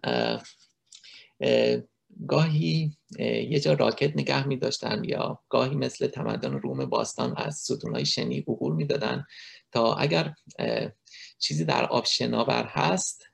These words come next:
اه، این شناورها رو بگیره و آب کم و بیش خوب حساب می‌شده. اه، ام، اه، فقط تنها چیزی که بود این بود که گسترش شهرها یه مقدار میکروارگانیسم‌هایی مثل،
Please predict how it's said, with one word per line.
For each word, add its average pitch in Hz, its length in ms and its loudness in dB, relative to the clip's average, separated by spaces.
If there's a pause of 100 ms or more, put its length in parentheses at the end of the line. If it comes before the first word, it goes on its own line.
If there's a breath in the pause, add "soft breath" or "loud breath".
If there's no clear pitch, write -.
اه، 110 480 0
این 156 160 4
شناورها 120 640 2
رو 151 120 4
بگیره 87 680 2 (560)
و - 300 0 (680 loud breath)
آب 202 280 4 (360)
کم 135 220 0
و 143 80 4
بیش 180 380 0
خوب - 340 -2
حساب - 320 -2
می‌شده. - 520 -4 (1700 loud breath)
اه، 139 300 6 (180)
ام، 208 420 6 (200)
اه، 143 300 4
فقط 180 460 2 (560)
تنها 156 240 4
چیزی 190 240 -2
که 196 100 6
بود 196 180 4
این 196 120 2
بود 202 160 2
که 180 100 4
گسترش 151 580 4
شهرها 160 600 4
یه 170 120 2
مقدار 175 320 2
میکروارگانیسم‌هایی 139 1000 2
مثل، 151 560 2